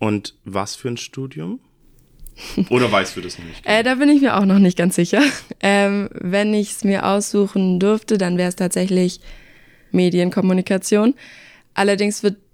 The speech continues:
Speaker 2: dieser Studiengang jetzt gar nicht bei meinem Unternehmen gerade angeboten, deswegen müsste ich da schauen. Was ich bei meinem Unternehmen interessant finde, ist digitale Medien. Das wird dort angeboten.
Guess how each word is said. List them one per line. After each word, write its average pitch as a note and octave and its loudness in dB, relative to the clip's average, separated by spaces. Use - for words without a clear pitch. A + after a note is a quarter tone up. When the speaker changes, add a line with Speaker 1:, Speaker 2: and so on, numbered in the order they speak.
Speaker 2:
dieser A3+ 4
Studiengang G3 0
jetzt F#3 -4
gar E3+ 0
nicht F3 -6
bei E3+ -2
meinem E3 -2
Unternehmen D#3+ 0
gerade D#3+ -4
angeboten, E3+ 0
deswegen E3 -2
müsste E3 -4
ich F3 -6
da F3 -6
schauen. E3+ -4
Was G#3 -4
ich G#3+ -6
bei G3 0
meinem A3 0
Unternehmen A#3 2
interessant G#3 -2
finde, G#3 -2
ist F#3 -4
digitale F3 0
Medien. A#3 2
Das - -4
wird G3 -2
dort G3 -2
angeboten. G#3 -2